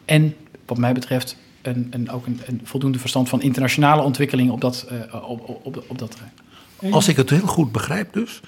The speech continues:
Speaker 2: d-, u ziet planbureaus als een soort juries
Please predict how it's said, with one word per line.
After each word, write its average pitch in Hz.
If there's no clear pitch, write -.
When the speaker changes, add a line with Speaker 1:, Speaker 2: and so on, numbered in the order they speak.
Speaker 2:
d-, 127
u 156
ziet -
planbureaus 180
als -
een 110
soort 120
juries 170